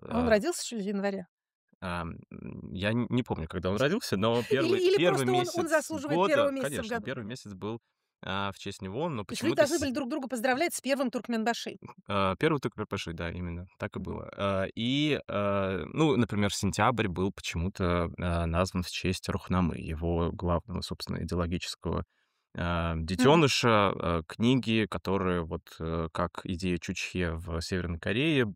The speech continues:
Speaker 2: служила основой идеологического воспитания в Туркменистане при,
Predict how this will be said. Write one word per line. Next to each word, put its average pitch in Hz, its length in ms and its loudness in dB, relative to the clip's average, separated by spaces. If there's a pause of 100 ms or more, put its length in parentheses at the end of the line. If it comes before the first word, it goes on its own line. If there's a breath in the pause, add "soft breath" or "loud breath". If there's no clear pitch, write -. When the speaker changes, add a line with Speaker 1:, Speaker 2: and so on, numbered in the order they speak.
Speaker 2:
служила 101 720 2
основой 98 800 2
идеологического 87 760 -2
воспитания 90 800 -2
в 87 220 -2
Туркменистане 90 720 -4
при, 90 320 -6